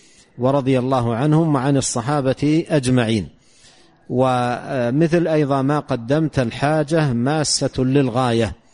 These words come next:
ولهذا يجب أن يتخذ القضاء قربة وديانة، وأيضا ينبغي أن يعرف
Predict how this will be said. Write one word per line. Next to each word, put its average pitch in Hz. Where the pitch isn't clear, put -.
ولهذا 131
يجب 131
أن 123
يتخذ 123
القضاء 131
قربة 135
وديانة، 120
وأيضا 135
ينبغي 151
أن 135
يعرف 131